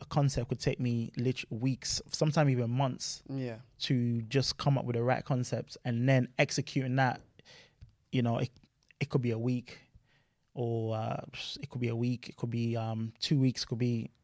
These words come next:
Speaker 1: you know, sometimes even a month, depending on how big or complicated it is, you know what I mean? So, yeah, man. All de-, all depends, really, I'd say.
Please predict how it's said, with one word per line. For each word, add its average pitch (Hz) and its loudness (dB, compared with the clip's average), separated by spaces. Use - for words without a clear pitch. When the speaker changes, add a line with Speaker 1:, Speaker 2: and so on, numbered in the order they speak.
Speaker 1:
you 139 0
know, 123 4
sometimes 131 2
even 127 2
a 117 -2
month, 135 0
depending 131 0
on 120 -2
how 127 0
big 123 -2
or 120 0
complicated 117 -4
it 127 -4
is, 113 -10
you - -8
know 117 -8
what 120 -8
I - -6
mean? 120 -6
So, 117 -8
yeah, - -4
man. 185 0
All 330 8
de-, 208 6
all 277 12
depends, 240 12
really, 170 12
I'd 139 6
say. 131 4